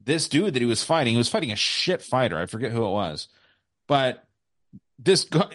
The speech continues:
guy just goes in there, this midget. I mean, who, Jesus Aguilar's tiny, goes in there, throws a mean overhand right first thing and connects, because you're dipping your head down, you're throwing an overhand right. As you're,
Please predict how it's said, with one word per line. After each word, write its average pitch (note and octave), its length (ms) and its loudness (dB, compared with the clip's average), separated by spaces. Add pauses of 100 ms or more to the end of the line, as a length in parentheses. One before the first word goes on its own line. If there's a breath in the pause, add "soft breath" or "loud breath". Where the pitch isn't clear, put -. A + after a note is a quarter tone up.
guy F3 220 0
just D#3 200 -6
goes E3+ 240 2
in E3 120 -2
there, E3 200 2
this A2+ 160 -4
midget. A#2+ 580 0
I G#2 60 -12
mean, A2+ 180 -4
who, D#3+ 200 2
Jesus D#3+ 520 0
Aguilar's A2 460 -2
tiny, C3+ 420 -4 (260 soft breath)
goes G3 240 2
in F#3+ 80 -2
there, F3+ 140 2
throws F3+ 320 4
a D3+ 60 2
mean G3+ 340 2
overhand E3+ 500 2
right E3 240 0
first D#3 300 0
thing F3 260 -4
and C#3 160 -2
connects, F#3 600 -4 (480)
because F3 400 0
you're E3 100 2
dipping G3+ 420 2
your F3+ 140 2
head E3+ 200 0
down, F3+ 240 0
you're D3 100 2
throwing E3+ 360 2
an E3 60 2
overhand D3+ 480 0
right. D#3+ 300 -2 (420)
As E3+ 380 2
you're, D#3+ 200 4